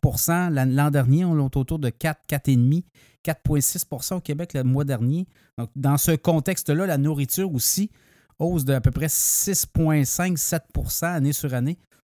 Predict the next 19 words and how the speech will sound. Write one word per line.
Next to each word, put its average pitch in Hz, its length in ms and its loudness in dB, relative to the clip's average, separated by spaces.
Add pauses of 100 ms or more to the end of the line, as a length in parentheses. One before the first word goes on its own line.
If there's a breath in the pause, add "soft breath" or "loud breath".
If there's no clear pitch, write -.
(180)
Donc, - 120 -10
tout - 80 -6
ça, 180 140 -4
fait, 151 260 -2
ça 131 140 -2
fait 156 120 0
une 143 100 4
pression 156 500 0
sur 139 140 -2
le 117 120 0
portefeuille, 156 600 -2
ça 123 120 -6
fait 123 60 -6
une 139 100 -2
pression 135 280 -2
sur 147 140 -4
les 127 120 0
revenus. 123 460 2 (640 soft breath)
Alors, 131 340 -10